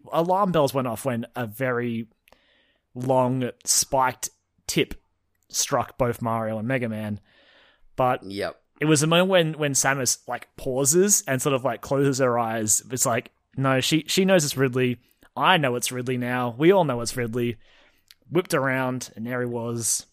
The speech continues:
Speaker 1: spinning Mario's little
Speaker 2: Yep.
Speaker 1: cap on his thing, on his claws. With the
Speaker 2: And he got, yeah.
Speaker 1: Yeah, he got the, he got his, his appropriate pop-up, which was just Ridley hits the big time, and then it was all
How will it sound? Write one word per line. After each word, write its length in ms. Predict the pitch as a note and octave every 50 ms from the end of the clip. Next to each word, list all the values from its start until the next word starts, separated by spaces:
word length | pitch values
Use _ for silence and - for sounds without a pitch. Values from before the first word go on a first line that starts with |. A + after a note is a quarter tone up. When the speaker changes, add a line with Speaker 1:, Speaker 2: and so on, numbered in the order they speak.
| _ -
Speaker 1:
spinning 400 | - - - F3+ F#3 F3+ F3 D#3+
Mario's 480 | D3+ D3 C#3+ C#3 C#3 C#3 C#3 C3+ B2+ C3+
little 140 | C3 A#2+
Speaker 2:
Yep. 80 | F#2+ -
Speaker 1:
cap 280 | - B2+ A#2+ A#2+ - B2
on 60 | A#2+
his 160 | A#2 A#2 -
thing, 240 | - B2 A#2 A#2+ B2
on 80 | A#2 A#2+
his 100 | B2 A2+
claws. 680 | - - - - B2 B2 B2 A#2+ A#2+ B2 C3 C3 C3 - _ _ _ _ _ _ _ _ _ _ _ _ _ _ _ _ _ _ _ _ _ -
With 160 | C3+ B2+ -
the 420 | C#3+ C3+ C3+ C3+ C3+ C3+ C#3 - - _ _ _ _ _ -
Speaker 2:
And 100 | A2 G#2+
he 60 | A2+ A2+
got, 140 | B2+ A#2+ - - _ _ _ _ _ _ _ _ _ _ -
yeah. 300 | G#2+ G2+ F#2 F2+ F#2 G2 - _ _ _ _ _ _ _
Speaker 1:
Yeah, 220 | D#3+ D#3 C3+ G#2 F#2+
he 160 | - C3+ D3
got 180 | E3 F3 E3+ E3
the, 60 | E3
he 100 | D#3 E3
got 140 | C#3+ F#3 F#3
his, 200 | F3+ E3 D#3+ - -
his 320 | C3 C3 D3 C#3+ A#2+ -
appropriate 720 | - C3 - - - D3 D3 C#3 - D3+ C#3+ C3 B2+ - -
pop-up, 400 | C3+ C3 - D3 D3 D3 C#3 C3+
which 160 | C3+ - C3
was 100 | B2+ A2+
just 200 | - B2+ - -
Ridley 380 | G#2 A2+ C#3 C3+ B2 C3+ C3 A#2+
hits 200 | B2+ C3 - -
the 60 | A#2+
big 220 | G#2+ C3+ B2+ B2
time, 480 | - C3+ C3 B2 B2 B2 B2 A#2+ A2+ - - -
and 200 | A2 G#2 G#2 A2
then 240 | A2 A2 G#2+ G#2+
it 160 | G#2+ G2+ - G2+
was 220 | G#2+ G#2 G2+ B2
all 420 | C#3 C3+ C3+ C3+ C3 B2+ B2 A2+